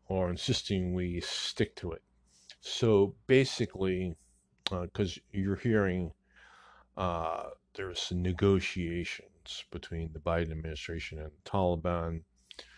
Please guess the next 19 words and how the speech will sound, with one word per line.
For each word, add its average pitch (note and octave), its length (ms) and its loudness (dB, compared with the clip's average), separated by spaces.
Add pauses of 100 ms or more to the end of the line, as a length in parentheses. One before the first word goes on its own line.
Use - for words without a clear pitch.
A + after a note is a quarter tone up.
(380)
uh, F2 260 -8 (180)
to - 140 -14
get F#2+ 180 4
us E2+ 320 -4
out F2+ 300 0
for, E2+ 380 -6
you F#2+ 140 -2
know, E2+ 160 -4
give A#2 140 6
us G2 180 0
as F2+ 80 -6
much F2+ 200 -4
time F2 240 0
as D#2 160 -8
we F2 100 -6
need E2+ 300 -6 (260)
to F2 220 -6
get E2 160 -4
our E2 200 -4